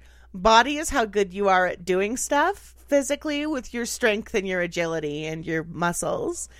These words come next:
Mind is how very clever and smart you are and how good you are at solving problems with your little brainsy. And heart is kind of how good you are at reaching out to people, how good you are at, uh, connecting and making connections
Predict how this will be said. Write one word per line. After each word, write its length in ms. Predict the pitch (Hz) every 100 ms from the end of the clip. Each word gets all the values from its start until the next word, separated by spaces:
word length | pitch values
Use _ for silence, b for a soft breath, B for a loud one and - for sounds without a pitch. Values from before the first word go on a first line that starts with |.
| b b b b
Mind 540 | - 233 220 254 285 294
is 260 | 294 262
how 200 | 254 254
very 280 | 226 226 254
clever 420 | - 285 214 208
and 160 | 185 202
smart 300 | - 190 156
you 160 | 160 160
are 380 | 139 143 208 -
and 140 | 196
how 160 | 202 190
good 300 | 175 196 170
you 120 | 208
are 140 | 190 180
at 140 | 180
solving 320 | - 170 170 -
problems 460 | 185 165 165 170
with 120 | 170 165
your 120 | 165
little 140 | 151
brainsy. 560 | 165 202 285 208 160 226 b b b b b
And 140 | 247 262
heart 460 | - 269 285 370 -
is 600 | 226 220 214 262 349 - -
kind 160 | 262
of 60 | 247
how 100 | 254
good 220 | 214 220
you 100 | 226
are 160 | 208 208
at 60 | 202
reaching 340 | 208 208 190
out 180 | 170 -
to 80 | 165
people, 400 | 160 156 143 - -
how 180 | 175 185
good 220 | 175 170
you 160 | 175 180
are 320 | 160 160 170 -
at, 600 | 156 156 165 - - - - - -
uh, 300 | 156 156 151 -
connecting 520 | - 330 381 - 131 -
and 260 | 165 175 - - -
making 340 | 208 202 208 208
connections 800 | 175 135 - 139 160 165 -